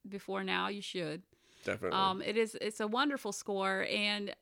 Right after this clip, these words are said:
Speaker 1: just instantly, you know, listening to it, you, you think of the Mideast, you think of action adventure. Other, you know, you do have some of those little horror elements that he's, you know, known for also mixed in there.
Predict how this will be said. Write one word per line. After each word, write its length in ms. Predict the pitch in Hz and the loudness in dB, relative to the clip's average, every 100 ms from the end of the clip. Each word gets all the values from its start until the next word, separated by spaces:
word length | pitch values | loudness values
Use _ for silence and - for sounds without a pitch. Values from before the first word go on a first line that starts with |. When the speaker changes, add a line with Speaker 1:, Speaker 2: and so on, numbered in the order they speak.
| - | -10
Speaker 1:
just 300 | 220 262 - | -4 -4 -4
instantly, 720 | - 294 311 294 226 226 220 | 0 0 0 -4 -4 0 0
you 280 | 208 - 214 | -2 -6 -4
know, 180 | 214 196 | -2 -2
listening 560 | 196 240 302 254 240 240 | 0 0 0 -2 -2 -2
to 220 | - 247 | 0 4
it, 240 | 233 226 - | 4 2 -2
you, 180 | 214 220 | -2 -2
you 180 | 214 220 | -2 -2
think 300 | 240 226 220 | -2 0 2
of 280 | 208 196 190 | 2 2 0
the 60 | |
Mideast, 880 | 190 180 185 233 240 226 220 - - - - - - | 0 0 -2 0 2 0 -4 -10 -14 -18 -20 -20 -8
you 140 | - | -6
think 340 | 208 226 220 - | 0 0 0 2
of 340 | 202 196 185 - | 2 2 -2 6
action 400 | 185 180 - 175 | 6 6 -2 -4
adventure. 800 | 165 214 226 226 226 208 208 208 - _ _ - - - | -2 0 0 0 -2 0 0 -4 -10 _ _ -20 -14 -4
Other, 340 | 202 208 208 | -2 0 -2
you 260 | 214 214 220 | -4 -6 -2
know, 80 | 214 | -2
you 160 | 202 202 | -2 -2
do 160 | 214 | -2
have 260 | 220 214 202 | 4 4 4
some 160 | 214 202 | -2 -2
of 60 | |
those 240 | 190 190 - | -2 -4 -2
little 200 | 202 196 | -2 -2
horror 400 | - 208 202 190 | 2 4 4 4
elements 500 | 190 190 190 185 - | 2 0 -2 -6 -6
that 160 | - - | -6 -4
he's, 500 | 202 196 180 - - _ _ _ _ _ _ - | -4 -6 -8 -12 -16 _ _ _ _ _ _ -8
you 120 | 214 | -4
know, 140 | 185 | -2
known 260 | 185 185 185 | 0 0 -2
for 600 | - 185 185 185 190 202 - _ - | -2 -2 0 0 -2 -8 -18 _ 2
also 300 | 190 - 202 | 2 2 -4
mixed 340 | 196 185 - | -4 -6 -6
in 140 | 190 185 | -4 -2
there. 320 | 180 180 | 0 -2